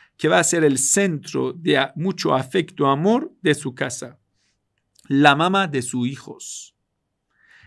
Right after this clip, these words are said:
La mujer con quien puede tener intimidad, solo con ella.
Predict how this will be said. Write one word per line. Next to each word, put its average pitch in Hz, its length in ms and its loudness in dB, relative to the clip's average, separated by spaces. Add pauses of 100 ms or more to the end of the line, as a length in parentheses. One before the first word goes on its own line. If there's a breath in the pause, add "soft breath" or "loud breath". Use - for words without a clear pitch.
La 139 180 0
mujer 196 460 0
con 135 260 -6
quien 208 420 -4
puede 160 260 -2
tener 139 340 -2
intimidad, 123 600 -8 (360)
solo 170 500 2
con 113 180 -10
ella. - 300 -18